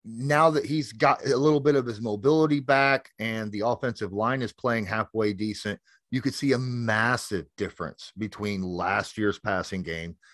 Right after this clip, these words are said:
and this year's passing game. The last couple weeks,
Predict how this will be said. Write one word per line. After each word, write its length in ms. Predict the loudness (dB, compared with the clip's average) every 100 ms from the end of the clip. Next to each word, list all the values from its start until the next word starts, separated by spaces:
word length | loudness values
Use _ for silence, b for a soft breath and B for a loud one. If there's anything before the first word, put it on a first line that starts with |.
| b _
and 180 | -6 -2
this 240 | -2 -2
year's 200 | -6 -8
passing 420 | -6 -6 -6 -8 -10
game. 220 | -8 -4
The 60 |
last 280 | -2 -2 -4
couple 340 | -6 -6 -4 -4
weeks, 400 | -4 -6 -12